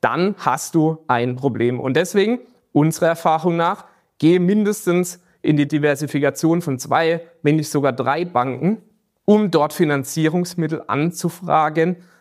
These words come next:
Ja, diversifizier deine Bank. Generell würde ich dir sowieso raten, damit du da verschiedene Pools, verschiedene Verantwortungen hast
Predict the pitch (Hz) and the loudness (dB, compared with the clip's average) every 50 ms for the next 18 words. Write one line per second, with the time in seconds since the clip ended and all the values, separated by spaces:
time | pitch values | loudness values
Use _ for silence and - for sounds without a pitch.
0 | _ - 123 123 127 160 - - _ _ _ _ - 151 131 139 143 135 - 135 | _ -2 0 0 0 -2 -4 -10 _ _ _ _ 0 0 2 2 2 0 -2 -6
1 | - 139 120 - 147 147 139 143 131 131 127 127 127 139 143 156 160 - - - | -6 -6 -4 0 0 2 2 2 0 -2 -4 -6 -6 -6 -4 -4 -6 -8 -6 -2
2 | - 135 147 160 160 147 165 156 151 156 156 156 - _ _ _ - 131 143 139 | 0 2 2 2 0 0 0 0 2 0 -2 -4 -8 _ _ _ -2 0 2 2
3 | 139 131 - 139 127 - 143 139 143 151 - - 147 - - 135 143 135 - 151 | 0 0 0 -2 -2 0 -2 -2 -2 -2 -2 -2 -4 -2 0 0 0 -2 -2 -4
4 | 156 151 - _ _ - - 131 139 151 156 156 156 - - _ _ - 135 131 | -6 -8 -8 _ _ -2 0 0 2 2 0 0 -4 -10 -20 _ _ -4 -4 -2
5 | 127 131 123 127 135 143 151 147 - 135 120 - - 156 151 156 160 151 147 147 | 2 2 2 2 2 0 -2 -4 -4 -6 -6 -4 -2 -2 0 0 0 0 0 0
6 | 143 147 - _ _ - - 175 170 175 175 180 180 180 - 147 127 - - 156 | -2 -4 -8 _ _ -6 0 0 2 4 2 2 0 -2 -4 -4 -4 -2 -2 0
7 | 135 147 143 139 131 - 117 - 117 127 139 139 135 131 131 131 131 139 139 127 | 0 2 0 0 0 -2 -2 -2 -2 0 0 0 0 0 0 -2 -2 -4 -4 -4
8 | - - - - | -6 -10 -20 -20